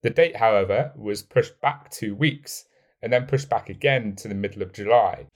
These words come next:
J A R then announced the end of all activities, including Action Park, on June the twenty-fifth,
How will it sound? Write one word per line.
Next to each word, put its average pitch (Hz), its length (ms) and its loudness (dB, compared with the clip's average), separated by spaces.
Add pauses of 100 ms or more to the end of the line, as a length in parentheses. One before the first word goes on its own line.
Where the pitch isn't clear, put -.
(140)
J 151 320 4
A 139 40 0
R 120 500 4
then 120 160 4
announced 110 560 -4
the 110 180 -6
end 110 280 0
of 107 180 -4 (100)
all 151 240 2
activities, 95 720 -4
including 123 680 -2
Action 104 400 -8
Park, - 480 0 (180)
on 95 160 -2
June 92 240 -8
the 85 80 -10
twenty-fifth, - 760 -4